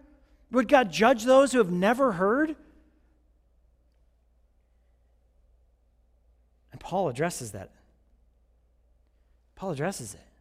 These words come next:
Those who are saying, "It's not fair. Many people have never heard." He says,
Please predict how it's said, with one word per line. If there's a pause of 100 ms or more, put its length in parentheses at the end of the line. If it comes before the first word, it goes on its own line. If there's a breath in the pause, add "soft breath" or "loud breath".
(100)
Those
who
are
saying,
"It's
not
fair. (840)
Many
people
have
never
heard."
He
says,